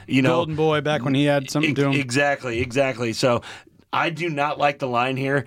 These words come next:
Speaker 1: just because that minus two ninety is, you know, there's no value there.
Speaker 2: Yeah, yeah.
Speaker 1: And I do think it should be a lot closer than that. They're not giving Ryan Garcia, you know,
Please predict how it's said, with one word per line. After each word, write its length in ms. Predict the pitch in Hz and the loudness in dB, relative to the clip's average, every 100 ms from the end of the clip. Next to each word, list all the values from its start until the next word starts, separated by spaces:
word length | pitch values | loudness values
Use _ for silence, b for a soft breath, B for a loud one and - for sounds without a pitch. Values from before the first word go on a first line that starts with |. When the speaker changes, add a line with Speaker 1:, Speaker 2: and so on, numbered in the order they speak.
| B | B
Speaker 1:
just 180 | 123 127 | -4 -2
because 220 | 139 147 | 0 2
that 140 | 131 127 | 2 2
minus 300 | 131 135 135 | 2 0 0
two 180 | 143 127 | 2 4
ninety 540 | 123 127 127 135 107 | 4 2 2 2 2
is, 240 | 120 110 120 _ _ _ | 0 -2 -6 _ _ _
you 140 | - 123 | 0 2
know, 160 | 110 | 2
there's 320 | 107 120 127 117 | 0 0 0 0
no 200 | 135 131 | 0 0
value 420 | 117 113 139 139 | 0 0 0 0
there. 260 | 147 156 B | 0 0 B
Speaker 2:
Yeah, 120 | 127 113 | -6 -4
yeah. 180 | 107 98 | -4 -2
Speaker 1:
And 360 | 131 127 120 120 - | -2 0 -2 -4 -4
I 120 | 131 | -2
do 380 | 123 104 135 156 | -4 -2 0 2
think 240 | 139 143 | 0 -2
it 80 | 135 | -2
should 180 | - 139 | -2 0
be 120 | 135 | 0
a 40 | |
lot 280 | 123 127 131 | 0 -2 -2
closer 260 | - 135 131 | 0 0 2
than 60 | 143 | 2
that. 260 | 143 151 107 | 2 0 -2
They're 100 | 117 | 0
not 300 | 123 131 110 | 0 0 -2
giving 420 | 127 127 120 120 | -2 0 -2 -4
Ryan 300 | 120 120 127 | -2 0 0
Garcia, 520 | 123 123 - 123 131 131 113 - | 0 0 2 2 2 0 -6 -2
you 120 | 127 | 2
know, 280 | 120 113 | 4 4